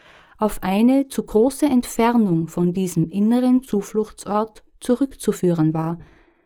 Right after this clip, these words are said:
auf eine Zerstreuung und auf das Vergessen von allem, was ich euch erkläre. Wenn ihr euch im wahren Frieden befandet,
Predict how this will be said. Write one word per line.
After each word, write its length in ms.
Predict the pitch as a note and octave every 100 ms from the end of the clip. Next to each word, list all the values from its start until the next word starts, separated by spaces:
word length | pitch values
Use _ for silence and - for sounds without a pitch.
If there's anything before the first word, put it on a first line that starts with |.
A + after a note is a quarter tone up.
| _
auf 180 | - F#3+
eine 220 | G3 G3+
Zerstreuung 960 | - G#3+ - - A3 A3+ G3 D#3+ E3+ E3+ _ _ _ _
und 180 | G3 G3
auf 180 | F#3
das 240 | - F#3 -
Vergessen 580 | F3 E3+ F#3 G3 - B3+
von 300 | F#3+ F3+ E3+
allem, 440 | E3+ F3+ G3+ A3 - _ _ _
was 180 | G#3 A3+
ich 160 | G#3+
euch 180 | G#3 -
erkläre. 680 | A#3+ - G3+ F3 E3+ E3+ E3+ - _ _ _ _ -
Wenn 240 | G3 A#3
ihr 140 | C#4+ C4
euch 300 | B3 A#3 -
im 200 | G3 F3+
wahren 380 | F3 G3 C4
Frieden 500 | B3+ - A3+ D4 A#3+
befandet, 760 | E3+ D3+ E3+ E3 F3 A3 -